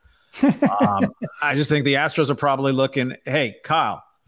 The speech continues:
Speaker 2: Yordan took six, roughly one fifteen. He's a lot better hitter than you. So we're not gonna blow through that." But Kyle Tucker can point to all the free agent signings this offseason. Of course, the Astros counter, you're three years away from free agency.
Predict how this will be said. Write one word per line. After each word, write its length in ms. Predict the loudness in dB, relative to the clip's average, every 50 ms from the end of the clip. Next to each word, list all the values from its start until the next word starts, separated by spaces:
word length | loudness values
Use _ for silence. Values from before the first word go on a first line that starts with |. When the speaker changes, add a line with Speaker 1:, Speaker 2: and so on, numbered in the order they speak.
| _ _ _ _ _ _ _ -20 -20 -20 -20 _ _ _ _ _ _ _ _ _ _ _ _ _ _ -20 -20
Speaker 2:
Yordan 760 | -20 -20 -20 -16 -10 -4 -2 0 2 2 2 2 2 0 0
took 440 | 2 2 0 0 -2 -6 _ _ -6
six, 640 | -4 -2 0 2 2 0 0 0 -2 -4 -4 -2 0
roughly 520 | 0 0 0 0 0 0 0 0 0 -2
one 340 | -4 -2 0 2 2 2 0
fifteen. 880 | 0 0 -2 -2 -2 -2 -2 0 2 2 4 2 2 0 0 -4 -6 -12 _ _ _ _ _ _ _ _ _ _ _ _ _ _ -10
He's 160 | -8 -6 -6
a 40 | -4
lot 180 | -4 -2 0
better 180 | 0 0 0 0
hitter 240 | 0 0 0 -2 -4
than 160 | -6 -8 -8
you. 180 | -10 -14 -16 -20 _ _ _ _ _ _ _
So 140 | -4 -2 0
we're 120 | 2 2 2
not 180 | 2 0 0
gonna 140 | 0 0 -2
blow 380 | -2 -4 -2 0 0 0 0 -2
through 320 | -2 0 4 4 4 4
that." 320 | 2 0 -4 -6 -10 -14 -18 -20 _ _ _ _ _ _ _ _
But 100 | -8 -4
Kyle 200 | -2 -2 -2 0
Tucker 280 | 0 0 0 0 -2 -4
can 140 | -8 -10 -6
point 240 | -2 0 0 0 2
to 80 | 2
all 120 | 2 2 0
the 80 | -2 -4
free 240 | -4 -2 0 2
agent 280 | 2 0 0 -2 -4 -2
signings 360 | 0 0 0 0 0 -2 -4
this 180 | -6 -4 0 0
offseason. 400 | 2 2 0 0 0 0 0 0
Of 80 | -2
course, 180 | -2 -4 -4 -2
the 100 | -2 0
Astros 360 | 0 0 -2 -2 -6 -6 -4
counter, 240 | -4 -2 -2 -2 -2
you're 160 | -2 -2 -2
three 300 | -4 -4 -4 -2 0 2
years 240 | 2 2 2 0 0
away 180 | 0 0 0 0
from 160 | -2 -4 -6
free 260 | -4 -4 -2 -2 -2
agency. 440 | -4 -6 -10 -12 -14 -14 -14 -16